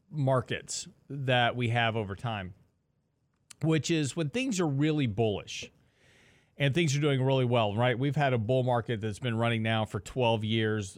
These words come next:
Um, of course, that's primarily due to just a massive influx of liquidity. About forty-three trillion dollars worth of capital put into the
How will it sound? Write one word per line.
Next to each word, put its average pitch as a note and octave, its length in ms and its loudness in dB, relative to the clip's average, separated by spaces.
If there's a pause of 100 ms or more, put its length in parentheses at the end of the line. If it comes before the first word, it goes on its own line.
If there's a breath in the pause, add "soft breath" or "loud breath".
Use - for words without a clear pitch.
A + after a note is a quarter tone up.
Um, F#2+ 360 -6 (140)
of A2+ 240 -8
course, A#2 280 -4
that's G2+ 260 -6
primarily G#2+ 560 -2
due G2+ 220 -4
to G2+ 180 -8
just F#2+ 380 -8
a G#2 100 -2
massive G#2 600 -2
influx G2 460 -4
of F#2 100 -6
liquidity. G#2 600 -4 (420 loud breath)
About D3+ 200 0
forty-three C3+ 640 -2
trillion C3+ 500 -2
dollars A#2 340 0
worth A2+ 200 -2
of G2 120 -8
capital C3 580 0
put B2 200 -2
into A2+ 400 -2
the G#2 400 0